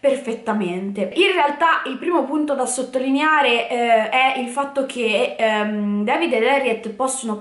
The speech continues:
permettersi di avere una famiglia così numerosa anche grazie ai loro privilegi sociali ed economici,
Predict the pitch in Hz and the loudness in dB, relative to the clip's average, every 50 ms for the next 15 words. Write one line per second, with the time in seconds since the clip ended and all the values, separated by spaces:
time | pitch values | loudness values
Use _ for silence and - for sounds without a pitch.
0 | - - 240 233 226 233 240 285 330 302 - - - 226 208 202 202 - 220 208 | -6 -4 -2 0 0 0 0 0 0 0 -2 -4 -6 -6 -6 -6 -6 -8 -8 -6
1 | 202 214 226 233 254 247 233 214 214 214 208 185 220 233 247 240 226 220 208 208 | -2 0 2 4 4 2 2 0 -4 -6 -6 -6 -4 -4 -4 -4 -4 -2 -4 -4
2 | 208 - - 254 240 254 302 262 240 233 226 233 277 302 277 240 202 202 208 208 | -4 -4 -4 -2 -2 0 -2 -2 -2 -2 -2 -2 0 2 2 2 2 0 0 0
3 | 214 196 - - - - - - - 294 277 285 254 - 226 233 233 - 247 233 | -2 -2 -2 -6 -12 -12 -8 -4 -4 -2 -2 -2 0 0 0 0 0 -2 -2 0
4 | 226 220 220 214 214 220 233 214 208 226 220 226 202 196 196 202 208 - - - | 0 0 -2 -2 -4 -6 -6 -4 -4 -4 -2 0 0 0 0 0 -2 -6 -8 -10
5 | - 233 220 208 - 202 196 202 208 220 220 - 214 202 196 196 196 220 220 247 | -8 -6 -4 -2 0 2 2 2 0 -2 -4 -4 -4 -4 -4 -4 -4 -4 0 2
6 | 262 240 226 214 202 196 - - - | 2 2 2 0 -2 -4 -6 -8 -10